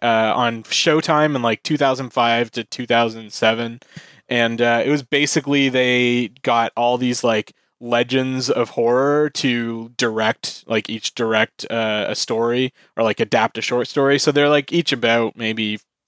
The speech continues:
forty-five minutes to an hour or something like that. So not quite feature length, but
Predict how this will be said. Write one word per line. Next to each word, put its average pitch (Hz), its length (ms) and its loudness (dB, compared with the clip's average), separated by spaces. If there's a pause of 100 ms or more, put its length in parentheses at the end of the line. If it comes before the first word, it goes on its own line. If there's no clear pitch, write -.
(140)
forty-five 104 480 2
minutes 107 240 -4
to 110 100 -10
an 104 80 -10
hour 147 280 4
or 147 40 0
something 143 320 -2
like 131 160 -2
that. 131 220 2
So - 80 -12
not 117 180 -2
quite 117 300 -4 (340)
feature 131 340 0
length, 143 360 0 (200)
but 113 260 0